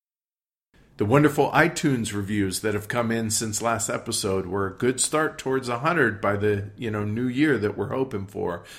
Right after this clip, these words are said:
and maybe get us onto the front page of the Games and Hobbies podcast page. Those that helped out this, uh, past couple of weeks are Brio four,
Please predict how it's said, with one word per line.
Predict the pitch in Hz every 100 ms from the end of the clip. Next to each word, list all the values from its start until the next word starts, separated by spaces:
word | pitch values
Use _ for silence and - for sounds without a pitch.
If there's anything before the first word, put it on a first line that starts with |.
| -
and | 92 92
maybe | 104 113 135
get | - 123
us | 139 139
onto | 135 143
the | 143
front | - 170 -
page | 180 196 185
of | 185
the | 156
Games | 156 175 180
and | 190
Hobbies | 190 226 202 147
podcast | - 107 104 98 85 -
page. | 104 90 - - - - - - - -
Those | 120 127
that | 135 127
helped | 143 151 -
out | 151 - -
this, | 131 -
uh, | - 127 120 117
past | 151 143 -
couple | 151 147 139
of |
weeks | 127 180 269 - -
are | 113 104 101
Brio | 95 104 120 156 160 120 98 90 82 87
four, | - 135 131 160 208 202